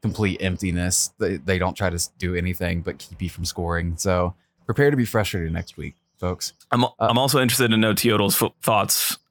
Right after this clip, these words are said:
Speaker 2: about it after he does watch the game to see whether he disag-, agrees or disagrees.
Speaker 1: Teodul Football, come on the show. Ralph
Speaker 2: Oh, yeah,
Speaker 1: asks,
Speaker 2: we should have him on.
Speaker 1: revisiting an oldie, patreon dot com slash flash final.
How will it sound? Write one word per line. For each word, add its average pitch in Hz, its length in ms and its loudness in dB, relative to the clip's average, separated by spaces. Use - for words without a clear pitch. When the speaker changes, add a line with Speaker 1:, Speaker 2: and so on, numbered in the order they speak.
Speaker 2:
about 98 260 2
it 85 180 0
after - 300 0
he 98 100 4
does 104 380 2
watch 90 200 0
the - 60 -2
game 107 240 2
to 156 60 0
see 110 180 4
whether 92 220 2
he 131 140 4
disag-, - 260 0
agrees 92 300 2
or 101 40 2
disagrees. - 520 0
Speaker 1:
Teodul 113 160 4
Football, 101 260 2
come 104 180 2
on 98 80 4
the 95 60 2
show. 90 300 0
Ralph 127 340 4
Speaker 2:
Oh, 123 140 8
yeah, 110 160 6
Speaker 1:
asks, 101 100 4
Speaker 2:
we 101 80 4
should 113 120 4
have 107 100 4
him 104 60 6
on. 101 240 4
Speaker 1:
revisiting 127 480 4
an 110 60 4
oldie, 117 420 2
patreon 113 220 2
dot - 100 -4
com 104 100 0
slash 95 160 -4
flash - 260 -2
final. 87 220 -4